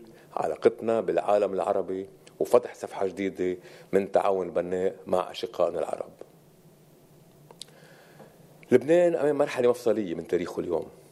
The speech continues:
والمنطقة من حولنا عم تشهد تحولات تاريخية،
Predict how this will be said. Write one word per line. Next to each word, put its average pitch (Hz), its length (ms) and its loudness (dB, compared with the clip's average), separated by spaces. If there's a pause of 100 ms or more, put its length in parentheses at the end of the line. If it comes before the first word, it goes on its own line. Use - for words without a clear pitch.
(540)
والمنطقة 113 440 4
من 107 120 -4
حولنا 113 560 2 (420)
عم 107 140 0
تشهد 120 260 -2
تحولات 110 560 2
تاريخية، 92 600 0